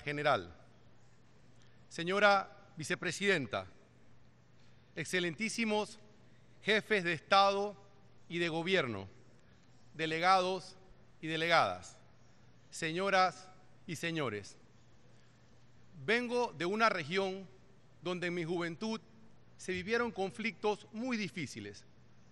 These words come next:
lo que me inspiró a entrar a la vida pública y así poder dirigirme a esta Asamblea General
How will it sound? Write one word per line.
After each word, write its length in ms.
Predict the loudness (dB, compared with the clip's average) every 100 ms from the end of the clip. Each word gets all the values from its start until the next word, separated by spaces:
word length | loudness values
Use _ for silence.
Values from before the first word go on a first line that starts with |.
| -10
lo 120 | -6
que 140 | -4
me 80 | -4
inspiró 560 | -6 -6 -2 2 2 0 -12 -20 -20 -2
a 120 | 0
entrar 340 | 0 0 0 2
a 80 |
la 100 | 2
vida 240 | 0 0 0
pública 540 | 0 -4 -6 -6 -6 -8 -20 -20 -20 -6
y 120 | -4
así 440 | -4 -4 -6 -6 -14 -20 -20 -20 -10
poder 280 | -2 0 0
dirigirme 640 | -4 -4 -2 -2 -4 -8 -16 -2
a 160 | 0
esta 160 | 2 -2
Asamblea 480 | -2 -4 -2 0 2
General 480 | 2 4 4 4